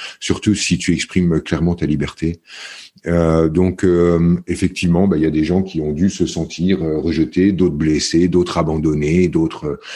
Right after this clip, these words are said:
ceci, cela. Mais, euh, je, je peux pas en fait créer les sentiments à la place des gens. Celui qui a fait le choix de se sentir, euh, blessé ou brimé ou machin,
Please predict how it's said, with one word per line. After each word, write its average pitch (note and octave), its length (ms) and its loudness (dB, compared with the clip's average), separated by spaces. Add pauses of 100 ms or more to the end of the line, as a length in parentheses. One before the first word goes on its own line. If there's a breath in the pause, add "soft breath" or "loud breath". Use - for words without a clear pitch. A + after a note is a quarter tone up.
(180 loud breath)
ceci, - 300 -2
cela. D#2+ 360 -2 (380 loud breath)
Mais, D2 240 0
euh, C#2+ 160 2
je, D#2+ 220 -2
je D2+ 160 -4
peux D#2 340 -2
pas F2+ 140 0
en F2 80 0
fait - 240 -4
créer F2 360 2
les E2 140 2
sentiments F2 480 0
à F2 60 2
la D#2 80 0
place D2 240 -2
des C#2+ 100 0
gens. D2+ 240 -4 (300 loud breath)
Celui E2+ 400 2
qui E2+ 240 2
a D2+ 240 2
fait F#2 220 0
le F2 100 2
choix F2+ 260 0
de E2 80 2
se D#2 160 -2
sentir, D#2+ 500 -2
euh, D2+ 60 0
blessé E2 460 2
ou F2 100 4
brimé E2 380 2
ou F2 60 2
machin, E2 420 -2